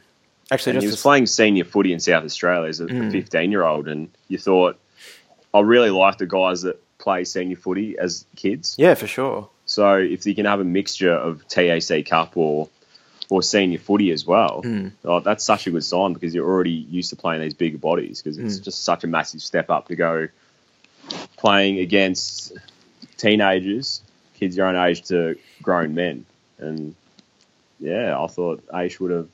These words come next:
Speaker 2: set the world on fire, but hasn't worked out that way.
Speaker 1: I think his problem is, like, everyone sort of looks at him and says he's an outside midfielder and he's got class, but I think his best position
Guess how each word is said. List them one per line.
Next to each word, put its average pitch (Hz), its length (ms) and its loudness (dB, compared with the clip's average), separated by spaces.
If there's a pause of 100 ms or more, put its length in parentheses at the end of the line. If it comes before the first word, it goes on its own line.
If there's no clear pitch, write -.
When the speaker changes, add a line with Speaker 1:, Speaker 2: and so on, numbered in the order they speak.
(160)
Speaker 2:
set - 240 -4
the 87 60 -10
world 92 260 -2
on 85 80 -8
fire, 98 360 -4
but 76 220 -8 (500)
hasn't 90 360 -10 (160)
worked 92 340 -6
out 98 140 -4
that 120 140 -10
way. 78 180 -8 (340)
Speaker 1:
I 117 40 -12
think 220 180 -4
his 339 120 0
problem 113 400 2
is, 110 400 -4 (760)
like, 117 180 2
everyone 156 300 4
sort 127 160 -2
of 110 60 4
looks 107 220 0
at 104 80 0
him 101 220 -2 (100)
and 104 160 -6
says 104 220 -2
he's 101 120 -8
an 101 80 -6
outside 104 480 0
midfielder 104 640 -2
and 104 180 -4
he's 101 140 -10
got - 200 -4
class, - 400 2
but - 160 2
I 139 60 6
think 190 180 -2
his 196 120 -2
best - 360 -2
position 98 500 -6